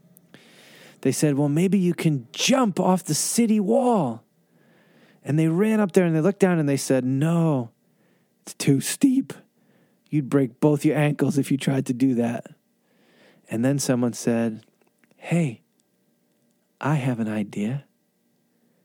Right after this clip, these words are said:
In the middle of the night, let's tie a rope to a giant laundry basket, and Paul can get inside of it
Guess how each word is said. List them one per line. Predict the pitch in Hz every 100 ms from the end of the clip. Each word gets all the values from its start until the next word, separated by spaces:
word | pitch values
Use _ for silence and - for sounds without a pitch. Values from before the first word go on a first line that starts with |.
| _ -
In | 113
the | 110
middle | 107 120 135 147
of | 151
the |
night, | 170 151 120 131 - _ _ _ _ _ _ _ _ _ -
let's | 127 -
tie | - 139 147
a | 156 165
rope | 131 107 123 - - _ _ _ _ _ _ _ -
to | 120 117
a | 110
giant | - - 123 135 147 151 151 - -
laundry | 123 135 131 110
basket, | 98 131 131 - - - - _ _ _ _ _ _ _ _ _ _ _ -
and | 110
Paul | - 120 139
can | - 143
get | 139 139
inside | 147 143 196 156 143
of | 110
it | 110